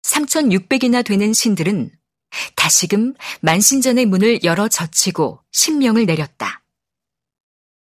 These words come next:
그리고 유일무이했던 한 남신은 물러갔다. 그가 존재하기 이전에, 또한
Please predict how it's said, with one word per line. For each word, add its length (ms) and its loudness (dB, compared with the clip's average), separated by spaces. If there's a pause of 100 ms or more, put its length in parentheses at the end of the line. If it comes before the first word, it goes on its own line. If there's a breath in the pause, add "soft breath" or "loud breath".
그리고 400 2 (300 loud breath)
유일무이했던 1000 2
한 260 0
남신은 680 0
물러갔다. 800 -2 (2000)
그가 280 2
존재하기 720 2
이전에, 640 -2 (920 loud breath)
또한 340 0